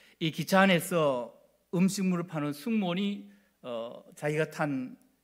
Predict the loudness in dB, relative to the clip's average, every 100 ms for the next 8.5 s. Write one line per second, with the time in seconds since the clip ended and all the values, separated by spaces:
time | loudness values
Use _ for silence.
0 | _ _ -14 -12 -12 -8 -2 0 0 0
1 | -2 -4 -2 -2 -2 -6 -6 -6 -10 -14
2 | _ _ -4 0 2 2 4 2 0 -4
3 | -4 -8 -10 -18 _ _ _ _ _ -6
4 | 6 10 10 10 10 10 8 2 -8 -2
5 | 6 8 8 6 8 8 8 6 2 -4
6 | -14 -20 -20 -20 -20 -20 -20 -20 -20 -20
7 | -20 -20 -20 -20 -20 _ _ _ _ -20
8 | -20 _ -12 -12 -14